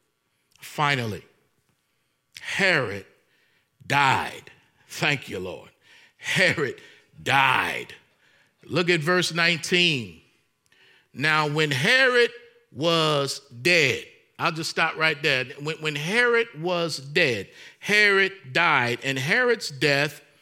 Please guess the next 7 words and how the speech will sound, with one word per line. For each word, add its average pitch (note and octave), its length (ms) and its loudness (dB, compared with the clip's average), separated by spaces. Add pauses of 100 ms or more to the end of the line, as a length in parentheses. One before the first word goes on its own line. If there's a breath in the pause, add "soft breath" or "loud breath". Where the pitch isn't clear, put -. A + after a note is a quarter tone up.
(280 soft breath)
is D#3+ 180 0
recorded A3 720 -4
in E3+ 300 -4
detail E3+ 680 -4 (420 soft breath)
by D#3+ 720 0 (300)
Flavius D#3 800 -2
Josephus, C#3+ 1000 -10